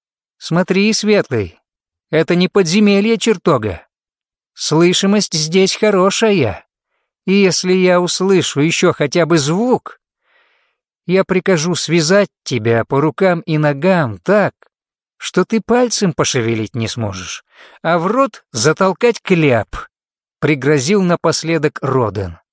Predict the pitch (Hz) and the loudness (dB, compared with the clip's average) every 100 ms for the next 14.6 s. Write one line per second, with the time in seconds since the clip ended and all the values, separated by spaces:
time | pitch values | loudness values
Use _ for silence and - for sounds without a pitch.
0 | _ _ _ _ _ - 127 151 202 - | _ _ _ _ _ -6 -4 0 0 0
1 | - - 151 170 - 143 147 190 165 _ | -4 -2 0 0 0 0 2 0 -2 _
2 | _ _ _ _ _ 120 123 202 190 175 | _ _ _ _ _ -6 0 0 0 0
3 | 160 151 180 175 160 165 175 151 156 - | 0 0 0 0 0 0 0 0 -2 -2
4 | 135 160 151 135 101 - 95 - _ _ | 0 0 2 0 -2 -6 -10 -12 _ _
5 | _ _ _ _ - 127 147 - 135 139 | _ _ _ _ -8 -2 -2 0 -2 0
6 | 139 - 127 143 135 120 135 123 127 107 | -2 -2 -2 0 0 0 -2 -2 -2 -2
7 | 107 156 135 107 - - _ _ _ _ | 0 0 2 -2 -8 -20 _ _ _ _
8 | _ _ - 165 160 170 165 156 151 143 | _ _ -4 -2 2 2 2 2 0 2
9 | 151 147 120 117 147 - 127 143 135 147 | 2 2 0 0 0 0 0 0 0 0
10 | 151 147 139 135 - 139 131 - - _ | 0 0 0 -2 -2 0 0 -2 -12 _
11 | _ _ _ _ _ - 180 170 165 156 | _ _ _ _ _ -2 -2 -2 -4 -2
12 | 185 175 160 131 123 151 131 170 - - | 0 2 2 0 0 0 0 0 0 -2
13 | 123 127 127 - 165 147 120 113 107 147 | -2 -2 -4 -4 -2 0 0 0 0 -2
14 | 170 120 117 135 110 | -2 -2 -4 -2 -4